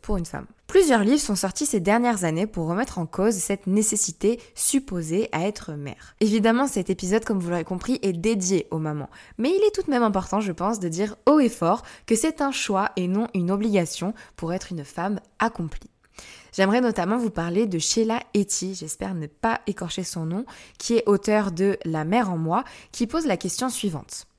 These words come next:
Pourquoi doit-on forcément materner un enfant ? La maternité ne peut-elle pas aller en sens inverse, vers nos mères, vers nos grands-mères, pour combler les besoins de ceux qui nous ont précédés ? Elle nous dit aussi, « En tant que femme,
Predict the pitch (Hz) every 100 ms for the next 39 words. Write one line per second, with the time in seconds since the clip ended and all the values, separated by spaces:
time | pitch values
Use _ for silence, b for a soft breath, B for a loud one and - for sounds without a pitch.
0 | _ - - 339 277 190 190 180 285 -
1 | - 180 175 214 B - 202 247 190 175
2 | 190 220 170 160 170 165 - 151 - -
3 | B B - 180 175 190 180 180 247 269
4 | 208 165 165 165 240 240 220 247 - 160
5 | - 175 - - 196 202 262 - - -
6 | B B 175 165 165 160 226 269 262 175
7 | 165 165 160 180 208 226 285 - B B
8 | 190 185 196 180 220 233 165 175 175 190
9 | 214 B 175 170 202 - 185 175 180 214
10 | - - 247 254 226 311 - _ _ _
11 | B B B B 185 202 202 247 220 -
12 | 320 - B B B B 196 277 311 240
13 | - 160 190 196